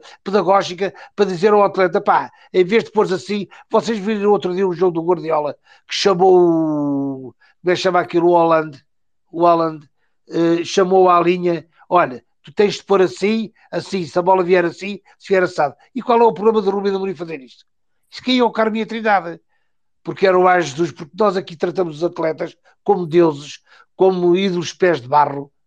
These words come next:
hã? Eh, e que é, que é mau, pronto, eh, eu não tenho ídolos, tenho jogadores, ou te-, terei atletas, pronto.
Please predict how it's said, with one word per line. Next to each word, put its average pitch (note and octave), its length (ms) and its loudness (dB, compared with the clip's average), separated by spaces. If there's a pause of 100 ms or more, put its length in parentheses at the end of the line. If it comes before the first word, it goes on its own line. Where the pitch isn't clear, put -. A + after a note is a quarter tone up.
hã? D#3 300 -4 (420)
Eh, D#3+ 720 0
e E3+ 200 -8
que - 160 0
é, F3 160 2
que E3+ 140 0
é - 20 0
mau, E3+ 500 2
pronto, C#3+ 460 -2 (300)
eh, D3 480 -4
eu F3 120 0
não F3 120 0
tenho F3+ 260 -2
ídolos, D#3 220 -6
tenho E3 180 -4
jogadores, C#3+ 460 -8 (340)
ou C#3 100 -4
te-, D3 200 -4
terei D#3+ 260 0
atletas, D3+ 560 -4 (300)
pronto. C3 240 -8